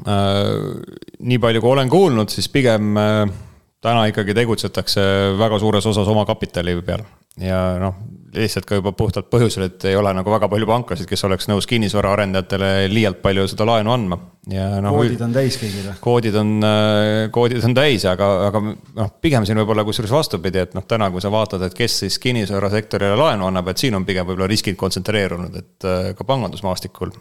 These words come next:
Speaker 1: et noh, mis jällegi noh, suure tõenäosusega ei realiseeru,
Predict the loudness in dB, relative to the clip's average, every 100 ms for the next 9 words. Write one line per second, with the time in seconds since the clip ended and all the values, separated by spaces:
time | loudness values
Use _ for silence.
0 | -16 -16 -12 -12 -12 _ -20 -20 -8 -4
1 | -4 -4 -2 -2 0 -2 -4 -10 _ -16
2 | -8 -4 0 2 2 0 0 2 2 2
3 | 4 4 2